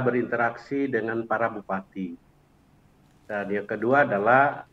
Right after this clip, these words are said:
juga dengan adik-adik, anak-anak muda di lingkar temu Kabupaten Lestari yang sangat kreatif dan inovatif, yang punya mimpi untuk mengawal pembangunan di kabupaten,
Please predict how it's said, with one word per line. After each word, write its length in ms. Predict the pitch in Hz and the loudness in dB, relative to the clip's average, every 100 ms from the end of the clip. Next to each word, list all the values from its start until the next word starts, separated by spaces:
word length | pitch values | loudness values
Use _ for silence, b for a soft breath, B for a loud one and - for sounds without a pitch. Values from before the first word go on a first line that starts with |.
| _ _ | _ _
juga 320 | 117 107 127 | -10 -2 0
dengan 560 | 123 110 117 120 120 127 _ _ _ _ _ _ 110 | 0 -2 0 0 0 -4 _ _ _ _ _ _ -10
adik-adik, 640 | 107 98 104 107 127 117 | -8 -4 -4 0 -2 -2
anak-anak 480 | 113 117 113 117 120 - - - | -4 -4 -2 0 -2 -10 -16 -8
muda 640 | 113 107 120 123 131 131 - - | -6 2 6 8 6 0 -12 -10
di 160 | 110 110 | -6 -4
lingkar 640 | 104 104 - 113 113 113 _ _ _ _ _ _ | -4 -6 0 0 0 -6 _ _ _ _ _ _
temu 480 | 117 127 151 151 143 - | -2 0 2 0 -2 -4
Kabupaten 640 | 117 113 110 107 107 104 | -4 -4 -4 -4 -4 -8
Lestari 560 | 98 - 95 90 90 117 143 107 | -8 -6 -6 -6 -12 -14 -10 -6
yang 240 | 104 101 - | -4 -6 -6
sangat 320 | 98 113 127 | -4 -2 -4
kreatif 480 | - 110 104 - 127 | -4 -6 -6 -10 -10
dan 160 | 104 104 | -8 -8
inovatif, 640 | 101 101 104 98 120 127 131 - _ - _ | -10 -6 -6 -6 -2 -2 -2 -12 _ -20 _
yang 320 | - 107 107 101 107 - | -2 -2 0 -4 -6 -4
punya 240 | 120 120 | 0 2
mimpi 480 | 117 131 135 135 151 | 4 2 2 -2 -2
untuk 320 | 127 117 123 - | 0 -2 -2 -4
mengawal 560 | 120 110 107 120 120 120 | -2 0 2 4 4 2
pembangunan 560 | 117 107 101 110 120 | -2 0 0 2 2
di 160 | 117 110 | 0 -2
kabupaten, 800 | 110 104 98 98 98 101 120 | -2 -2 -2 -4 -2 -2 -2